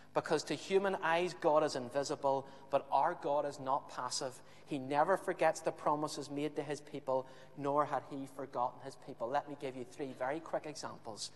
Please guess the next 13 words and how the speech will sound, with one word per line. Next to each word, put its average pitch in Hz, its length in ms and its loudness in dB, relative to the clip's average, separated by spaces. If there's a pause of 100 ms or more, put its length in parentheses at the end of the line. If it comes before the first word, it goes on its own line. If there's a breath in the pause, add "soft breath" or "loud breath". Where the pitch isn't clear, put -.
(580 loud breath)
In 143 180 0
China, 190 480 -2
the 160 120 -4
communist 151 640 0
government 175 460 2
says 143 360 2
the 139 100 -10
church - 340 -6
does 139 160 -10
not 139 240 -4
exist. - 500 -12 (920 loud breath)
In 143 320 4
Iran, 165 640 6